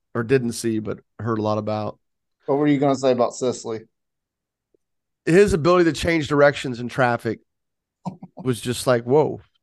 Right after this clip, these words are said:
Speaker 1: when the hell did that happen?"
Speaker 2: That, uh, that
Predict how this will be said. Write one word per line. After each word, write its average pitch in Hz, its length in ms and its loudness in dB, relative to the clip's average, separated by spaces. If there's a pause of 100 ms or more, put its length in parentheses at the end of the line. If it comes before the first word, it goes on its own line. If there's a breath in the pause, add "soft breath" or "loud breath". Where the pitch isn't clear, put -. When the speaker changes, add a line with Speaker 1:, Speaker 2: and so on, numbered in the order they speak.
(100)
Speaker 1:
when 143 180 -10
the 135 80 -6
hell 127 160 -4
did 107 140 -10
that 131 180 2
happen?" - 320 -8 (600)
Speaker 2:
That, 120 240 0
uh, 107 420 2 (800)
that 117 300 -4